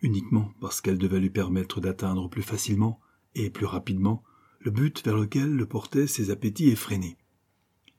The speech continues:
Il y avait marché à pas de géant. Fils de modestes négociants du Havre,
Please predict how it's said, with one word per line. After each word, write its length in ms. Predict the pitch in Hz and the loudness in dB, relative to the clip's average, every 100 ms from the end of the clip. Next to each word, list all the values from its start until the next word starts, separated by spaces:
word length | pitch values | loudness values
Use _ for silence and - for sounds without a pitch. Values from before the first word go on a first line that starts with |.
| _ 185 | _ 2
Il 100 | 131 | 4
y 80 | |
avait 140 | 117 123 | 4 4
marché 420 | 131 - 165 165 | 2 0 0 0
à 80 | 117 | 0
pas 180 | 120 143 | -2 0
de 140 | 113 | 2
géant. 360 | 101 101 90 - _ _ _ _ _ _ _ _ _ _ _ _ _ _ _ _ - | 4 2 0 -10 _ _ _ _ _ _ _ _ _ _ _ _ _ _ _ _ 2
Fils 240 | 127 135 | 6 6
de 80 | 113 | 6
modestes 440 | 98 95 101 - | 4 4 0 0
négociants 480 | 101 95 98 - 95 | 0 2 0 0 0
du 160 | 92 101 | 2 2
Havre, 400 | 104 117 127 | 2 -2 -6